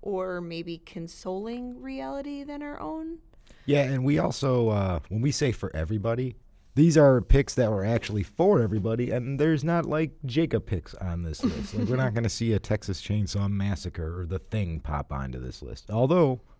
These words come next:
Speaker 2: if you do wanna feel better, those are not bad
Speaker 1: Those help
Speaker 2: options.
Speaker 1: you. Uh, yeah, so we've picked some of the best films in this regard, which are available either to watch at home or check out from the library. So please just let us bring you a brief respite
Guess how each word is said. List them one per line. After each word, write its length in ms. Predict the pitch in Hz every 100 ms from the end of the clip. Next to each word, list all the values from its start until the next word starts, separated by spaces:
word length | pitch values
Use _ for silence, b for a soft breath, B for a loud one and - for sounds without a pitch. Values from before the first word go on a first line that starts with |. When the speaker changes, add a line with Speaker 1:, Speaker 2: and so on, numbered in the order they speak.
| _ -
Speaker 2:
if 100 | -
you 60 |
do 100 | 151
wanna 220 | 196 175 160
feel 220 | 156 156
better, 280 | 87 78 78
those 220 | 104 110
are 120 | 113 143
not 160 | 120 - -
bad 240 | 113 113
Speaker 1:
Those 180 | 185 -
help 180 | 190 180
Speaker 2:
options. 120 | 220
Speaker 1:
you. 80 | 233 B B
Uh, 40 | 240
yeah, 240 | 240 196
so 180 | 196 269
we've 240 | 294 311
picked 260 | - 302 -
some 440 | - 226 220 214 -
of 180 | 185 196
the 80 |
best 340 | 196 220 233 -
films 320 | 208 202 202
in 120 | 180
this 220 | 180 175 180
regard, 520 | 175 170 165 170 175
which 220 | 175 -
are 120 | 165
available 640 | 170 170 180 185 190 196 -
either 240 | 190 180
to 80 | 170
watch 320 | 170 180 -
at 80 | 262
home 440 | 247 226 220 226 b b b
or 440 | - 180 175 170 156 - _
check 240 | - 214 226
out 180 | 240
from 180 | 240 269
the 100 | 254
library. 960 | 233 202 202 202 196 196 190 190 190 185 b b
So 640 | - - 220 202 202 190 - -
please 340 | - 269 285 302
just 220 | 339 -
let 200 | 233 262
us 200 | 285 285
bring 400 | - 233 226 226
you 320 | 196 196 190 -
a 80 | 180
brief 460 | - 190 233 -
respite 640 | 180 170 - - 165 156